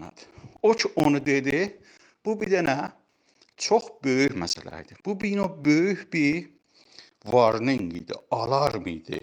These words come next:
İran rejiminin əleyhinə. Hətta dostlarımız,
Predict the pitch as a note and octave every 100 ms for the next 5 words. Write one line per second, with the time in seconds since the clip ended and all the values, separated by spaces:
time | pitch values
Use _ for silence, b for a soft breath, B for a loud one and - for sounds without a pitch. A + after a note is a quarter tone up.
0 | - - E2+ E2+ D#2+ D#2 D2+ C#2+ D2 D#2+
1 | D#2 D2 D2+ - - - _ _ _ _
2 | _ _ _ _ - G3+ - F3 - -
3 | _ _ - D3+ - C#3+ C#3 C3+ D#3 A#2